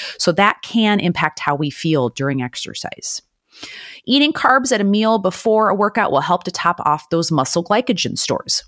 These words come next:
We're gonna talk a little bit more today about muscle glycogen, but just to summarize it, muscle glycogen is that stored carbohydrate in your muscle tissue. So for example, think of, like, a bank account, right? We put money in the bank, we store it. We're storing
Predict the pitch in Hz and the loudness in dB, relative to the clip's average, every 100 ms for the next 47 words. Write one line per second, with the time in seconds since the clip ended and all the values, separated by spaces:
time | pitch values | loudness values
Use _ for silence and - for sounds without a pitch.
0 | - 202 220 208 196 190 208 196 185 185 | -4 0 0 2 0 2 0 0 2 2
1 | 180 160 147 160 175 151 - 147 131 117 | 2 0 0 2 0 0 -4 -2 -2 -2
2 | 120 120 123 - - - 247 320 - - | -4 -2 -4 -6 -18 -6 0 0 2 2
3 | - 208 175 135 123 139 131 - - 262 | 4 4 4 4 4 2 0 -4 0 2
4 | 311 285 220 208 185 175 170 170 175 185 | 4 4 4 2 0 2 2 2 4 4
5 | 190 185 160 - - - 170 175 175 165 | 4 4 2 2 0 2 4 2 0 -2
6 | 156 135 143 135 131 123 - - 165 160 | -2 -4 -2 -2 -2 -2 -2 -2 0 2
7 | 160 - - - 135 135 139 135 131 - | 0 -4 -20 -10 -2 2 2 2 0 0
8 | 131 - 147 - - - - - - - | -2 0 0 0 -4 -12 -20 -16 -2 2
9 | 170 - 180 180 247 240 185 208 202 180 | 2 4 2 4 2 2 0 0 0 0
10 | 175 147 143 135 135 156 107 123 - 139 | 0 0 0 0 -4 -2 -2 -4 -2 0
11 | 139 143 - - 170 170 170 160 151 147 | 0 -2 -4 -2 0 2 0 -2 0 0
12 | 143 - - 180 156 156 - - - - | 0 -2 0 2 2 2 -2 -8 -16 -2
13 | 170 - - 220 196 185 175 170 | 2 2 2 4 6 6 4 0